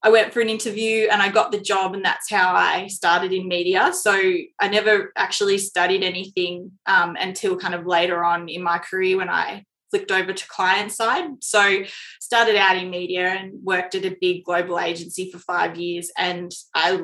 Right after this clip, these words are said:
I loved it. Like I always say to people, it's always great to go to a big global agency, kind of do your apprenticeship there. You can sort of work across a huge breadth of clients and lots of different areas to see what you like. So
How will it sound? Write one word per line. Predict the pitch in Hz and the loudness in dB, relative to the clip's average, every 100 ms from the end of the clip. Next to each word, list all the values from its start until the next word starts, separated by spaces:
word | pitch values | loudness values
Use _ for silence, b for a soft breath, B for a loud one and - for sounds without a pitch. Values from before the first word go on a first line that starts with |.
| - | 0
I | 196 | 2
loved | 185 190 220 | 4 2 2
it. | 175 - | -2 0
Like | 180 196 | 0 4
I | 185 | 6
always | 196 208 202 208 | 6 6 4 2
say | 202 190 | 0 2
to | 202 - | 0 -4
people, | 196 185 190 175 | -4 -2 0 -2
it's | 175 | 0
always | 196 190 | 0 0
great | 190 185 - | 2 2 2
to | - | -6
go | 175 190 190 | 0 2 2
to | 190 | 2
a | 185 | 2
big | 185 185 | 0 0
global | 180 175 175 | -4 -2 -2
agency, | 175 180 180 175 175 180 B B B - | -2 -4 -8 -6 -6 -8 B B B -2
kind | 214 | 0
of | 208 190 | 0 2
do | 226 | 4
your | 226 220 208 | 6 6 4
apprenticeship | - 196 196 - 196 196 - | 0 -4 -4 -2 -2 -2 0
there. | 180 180 180 196 - | 2 2 0 -2 -8
You | 190 | -8
can | 202 196 190 | -4 -4 -4
sort | - 185 | -2 -2
of | 180 | 2
work | 202 202 | 2 2
across | 190 - 185 180 - 190 | -2 -2 -2 -2 -8 -10
a | |
huge | - 220 208 - | -8 -4 -4 -4
breadth | - 147 - 202 | -4 -4 -4 -10
of | 190 | -8
clients | 202 190 185 175 175 | 0 2 2 0 -4
and | 190 | -4
lots | 196 - - | 0 -2 -2
of | 175 | -4
different | 185 185 196 - | 0 0 -2 -2
areas | 175 175 175 180 175 - - | 0 0 2 0 -2 -6 -10
to | 196 | -8
see | 185 180 | -2 2
what | 180 - | 2 2
you | 185 | 0
like. | 180 160 233 - | 2 2 0 -2
So | - 185 185 | -2 0 0